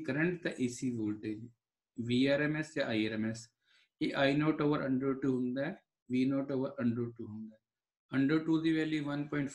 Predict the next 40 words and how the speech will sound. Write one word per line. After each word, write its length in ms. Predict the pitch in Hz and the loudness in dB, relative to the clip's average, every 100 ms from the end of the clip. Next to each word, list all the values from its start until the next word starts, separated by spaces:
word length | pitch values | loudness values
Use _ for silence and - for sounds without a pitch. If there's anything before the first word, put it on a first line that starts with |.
| 139 | 0
ਵਨ 200 | 139 135 | 0 0
ਫੋਰ, 360 | - 147 - _ _ _ | -6 -6 -8 _ _ _
ਵਨ 180 | 135 139 | -4 -4
ਪੁਆਇੰਟ 300 | - 143 139 | -4 -6 -6
ਫੋਰ 300 | - 139 139 135 | -6 -6 -6 -6
ਵਨ 140 | 143 | -12
ਫੋਰ 240 | - 139 | -10 -6
ਹੁੰਦੀ 400 | 135 139 139 143 | -4 -2 -2 -2
ਹੈ। 60 | 143 - _ _ _ _ _ _ - | -4 -8 _ _ _ _ _ _ -10
ਜਦੋਂ 420 | 135 139 160 - | -6 -2 -2 -2
ਇਸ 200 | - - | -4 -4
ਵਨ, 460 | 131 139 151 147 139 | -2 0 2 2 0
ਵਨ 260 | 139 143 139 | 0 -2 -4
ਪੁਆਇੰਟ 300 | - 147 139 | -2 0 -2
ਫੋਰ 300 | - 143 139 | -4 -4 -2
ਵਨ 220 | 139 143 | -2 -2
ਫੋਰ 200 | - 135 | -2 -2
ਨਾਲ 100 | 139 | 0
ਡਿਵਾਈਡ 400 | 131 127 135 135 | -2 -2 -2 -2
ਕਰਾਂਗੇ, 460 | 139 131 127 131 131 _ _ _ _ | -2 2 2 2 -2 _ _ _ _
ਸਾਡੇ 280 | - 139 131 | -4 -2 -2
ਕੋਲ 200 | 135 131 | -2 -2
ਜ਼ੀਰੋ 260 | 123 127 131 | 0 0 -2
ਪੁਆਇੰਟ 340 | 127 123 120 | 0 2 2
ਸੈਵਨ 440 | 120 135 123 123 | 0 -6 -2 0
ਜ਼ੀਰੋ 200 | 120 117 | 0 0
ਸੈਵਨ 420 | 117 123 113 113 110 | 0 -2 -4 -2 -4
ਆ 60 | |
ਜਾਏਗਾ। 360 | 104 101 101 101 _ _ _ _ _ 139 | -6 -10 -12 -18 _ _ _ _ _ -4
ਇਹਦਾ 280 | 170 214 | -2 2
ਮਤਲਬ 400 | 196 160 151 139 | 2 2 2 2
ਹੈ 280 | 117 117 131 | 2 0 0
ਜਿਹੜਾ 180 | 143 147 | 0 0
root 240 | 123 131 | 0 0
mean 180 | 139 156 | -2 -4
square 300 | 147 - 143 | -4 -4 -4
value 340 | 131 127 127 123 | -4 -4 -2 -4
of 40 | |
current 380 | 123 113 117 117 | -4 -4 -4 -4
ਹੈ, 280 | 107 131 | -6 -6